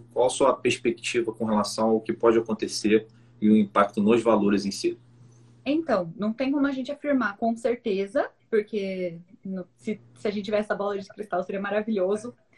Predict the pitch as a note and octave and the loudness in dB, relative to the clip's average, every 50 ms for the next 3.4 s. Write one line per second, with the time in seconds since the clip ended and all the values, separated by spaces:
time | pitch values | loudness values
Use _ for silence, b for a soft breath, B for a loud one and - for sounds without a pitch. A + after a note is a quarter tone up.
0 | b b b b b b - G3+ G3+ G3+ A3 A3+ A#3+ - - B3+ A#3+ A3 G3+ F#3+ | b b b b b b -6 -4 -2 -2 -2 -4 -4 -4 -2 -2 -2 -2 -4 -2
1 | F#3+ A#3+ B3+ C#4 D4 C#4+ C#4+ A#3 - - A#3 A#3+ A#3 A#3 A#3 - - A3+ G#3 G3+ | -2 0 0 0 0 0 0 0 -2 -2 -2 -2 -2 -4 -6 -6 -6 -4 -4 -4
2 | F#3+ F3+ F3+ - - - G3+ G3+ G3 G#3 G#3+ A3+ A#3 A3 B3 G#3 G3+ G3+ G#3+ A#3 | -6 -8 -10 -12 -10 -8 -8 -6 -4 -4 -4 -4 -4 -6 -8 -8 -8 -6 -6 -4
3 | B3 B3+ B3+ - - G#3 F3+ | -4 -6 -6 -6 -6 -6 -6